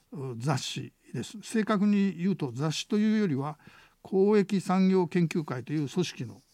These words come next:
会報、もしくは機関誌です。この研究会は、東京電力など全国の電力会社が中心になり、えー、設立したもので、えー、日本、海外のエネルギーや産業経済政策、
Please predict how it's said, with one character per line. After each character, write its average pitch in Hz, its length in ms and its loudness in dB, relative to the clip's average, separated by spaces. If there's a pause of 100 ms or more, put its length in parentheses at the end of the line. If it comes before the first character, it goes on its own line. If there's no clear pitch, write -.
会 156 220 2
報、 135 340 -4
も 165 160 4
し - 100 -10
く 156 80 -6
は 117 80 -8
機 - 160 -16
関 156 160 0
誌 - 140 -10
で - 100 -18
す。 - 100 -20 (440)
こ 220 140 0
の 247 100 6
研 240 200 4
究 262 140 0
会 180 220 2
は、 156 320 4
東 214 260 2
京 226 260 0
電 208 200 4
力 143 180 0
な 139 160 -2
ど 139 640 -4
全 190 200 4
国 139 280 0
の 123 160 -4
電 170 200 4
力 185 260 2
会 165 140 0
社 139 120 -6
が 127 100 -6
中 - 180 -10
心 151 160 -4
に 151 80 2
な 165 120 -2
り、 127 140 -4 (320)
え 139 220 -6
ー、 - 20 -10
設 165 300 2
立 156 300 -4
し - 80 -12
た 160 80 -2
も 147 120 0
の 120 120 -6
で、 131 240 -8 (240)
え 127 180 -6
ー、 127 40 -6
日 147 100 0
本、 175 340 2
海 180 240 2
外 143 240 0
の 139 320 -2
エ 143 60 -2
ネ 165 160 4
ル 160 100 2
ギ 151 420 -2
ー 123 300 -6
や 151 220 -4 (300)
産 170 260 4
業 165 420 6
経 165 160 2
済 147 300 -2 (140)
政 - 300 -2
策、 - 140 -14